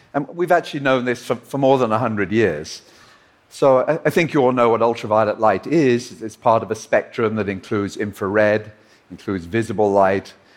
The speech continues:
and the short wavelength part of this group is, uh, is, is ultraviolet light.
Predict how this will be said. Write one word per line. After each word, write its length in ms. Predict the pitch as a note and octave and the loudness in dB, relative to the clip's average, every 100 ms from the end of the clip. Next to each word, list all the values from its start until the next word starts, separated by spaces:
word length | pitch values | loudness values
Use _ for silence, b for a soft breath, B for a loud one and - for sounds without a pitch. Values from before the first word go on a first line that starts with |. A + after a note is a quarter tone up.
| b b | b b
and 100 | C3+ | -8
the 60 | |
short 300 | - E3+ D3+ | -2 2 2
wavelength 540 | B2 A2 G#2 A2 G2+ - | 2 0 -2 -6 -8 -2
part 300 | A#2 G#2+ G#2 | 2 2 0
of 80 | |
this 160 | F#2+ G2+ | -10 -10
group 380 | - F#2+ G#2+ - | -4 -4 -4 -6
is, 200 | G2+ - | -10 -2
uh, 320 | A2+ G#2+ A2 | 0 2 0
is, 160 | B2 G#2+ | -2 -10
is 160 | - A2 | -6 0
ultraviolet 680 | G2+ - G2 G2 F#2 F#2+ | 0 -2 0 2 2 -2
light. 400 | F#2+ E2 - - | -2 -4 -6 -20